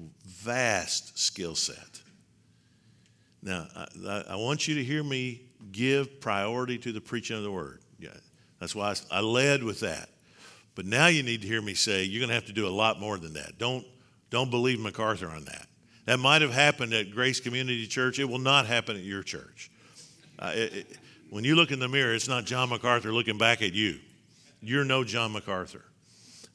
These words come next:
And a lot of times I hear guys, they do that. They model themselves after Mark Dever, John MacArthur. I'm just going, "Chances are you're not gonna be Mark Dever.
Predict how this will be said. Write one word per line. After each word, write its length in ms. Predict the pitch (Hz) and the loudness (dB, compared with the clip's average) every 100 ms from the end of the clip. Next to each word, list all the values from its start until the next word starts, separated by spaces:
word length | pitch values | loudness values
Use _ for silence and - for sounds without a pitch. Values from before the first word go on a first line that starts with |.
| - | -2
And 340 | 113 113 110 | 2 2 0
a 80 | 101 | -4
lot 200 | 113 143 | 0 0
of 80 | 117 | 0
times 240 | 113 92 | -4 -2
I 100 | 104 | -4
hear 140 | 101 104 | -4 -4
guys, 360 | 98 92 95 | -2 -2 -2
they 140 | 104 107 | -4 -2
do 160 | 156 | -2
that. 160 | 147 90 | -2 -2
They 100 | 98 | -4
model 360 | 98 110 117 110 | -2 0 0 -2
themselves 420 | 104 95 98 90 | -6 -6 -6 -6
after 260 | 92 - | -8 -8
Mark 280 | 85 82 71 | -10 -10 -8
Dever, 420 | 101 127 131 127 | -2 -2 0 -6
John 220 | 104 76 76 | -8 -12 -14
MacArthur. 420 | 80 113 120 120 | -12 -8 -8 -8
I'm 120 | 104 | -10
just 140 | 104 | -10
going, 240 | 120 113 107 - | -10 -10 -10 -10
"Chances 440 | 156 190 185 151 | -8 -6 -8 -6
are 220 | 156 170 | -4 -4
you're 160 | 151 165 | -6 -6
not 180 | 165 147 | -6 -6
gonna 160 | 147 | -8
be 140 | 139 147 | -6 -6
Mark 280 | 131 113 | -6 -8
Dever. 380 | 110 104 113 143 | -6 -6 -8 -14